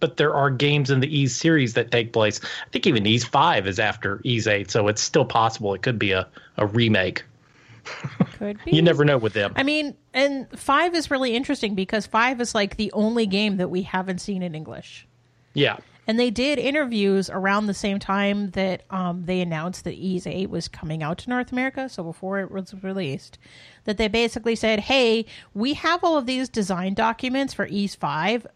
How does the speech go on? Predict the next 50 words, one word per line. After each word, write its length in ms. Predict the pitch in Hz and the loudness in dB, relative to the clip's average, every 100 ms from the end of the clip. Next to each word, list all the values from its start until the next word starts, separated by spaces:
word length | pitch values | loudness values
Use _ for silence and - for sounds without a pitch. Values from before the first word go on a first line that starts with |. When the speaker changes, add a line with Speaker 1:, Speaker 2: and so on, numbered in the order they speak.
| _ | _
Speaker 2:
with 160 | 196 180 | -4 -4
stuff 420 | - 190 180 - | -4 -2 -2 -2
that 120 | 196 | -6
never 300 | 185 175 180 | -2 -2 -2
made 200 | 175 175 | -2 -2
it 120 | 185 | -2
into 240 | 180 175 180 | -4 -6 -6
the 120 | 175 | -8
game. 480 | 175 151 190 247 277 _ - - _ | -8 -8 -4 -4 -6 _ -20 -20 _
So 220 | - 214 | -2 -2
if 120 | 180 | 0
we 120 | 220 | 0
were 160 | 247 240 | 0 0
going 200 | 220 220 | 0 0
to 60 | |
remake 500 | 196 196 180 165 190 | -2 -2 -2 -4 -4
it, 200 | 277 277 | -4 -4
this 160 | 214 226 | -6 -4
is 120 | 226 | -4
all 140 | 220 202 | -2 -4
the 100 | 196 | -6
stuff 300 | - 185 - | -4 -6 -6
that 100 | 202 | -6
we 100 | 170 | -6
would 140 | 165 | -4
add 220 | 139 156 | -6 -8
to 80 | - | -12
the 100 | 214 | -16
game." 260 | - - - _ _ _ _ _ _ _ _ - | -16 -18 -20 _ _ _ _ _ _ _ _ -8
So 200 | 202 190 | -4 -2
it 40 | |
wouldn't 260 | 202 208 190 | 0 -2 -4
just 220 | 190 - | -6 -4
be 100 | 185 | -4
a 60 | |
remake, 480 | 180 180 165 147 156 | -2 -4 -4 -6 -10
it 120 | 135 | -12
would 220 | 175 180 156 | -10 -10 -6
be 260 | 160 160 | -4 -4
a 140 | 165 175 | -8 -8
retelling. 640 | 170 98 - 87 69 - - _ _ _ _ _ _ _ - | -10 -10 -12 -12 -16 -20 -20 _ _ _ _ _ _ _ -4
Speaker 1:
Yeah, 220 | 73 - | -4 -2
I'd, 200 | - 247 - | -2 -2 -2
I'd 160 | 175 | -2
love 240 | 143 135 123 | 0 0 0
it 80 | 104 | -4
if 120 | - | -4
they 120 | 98 | -4
did 160 | 98 101 | -4 -6
that. 220 | - - | -8 -8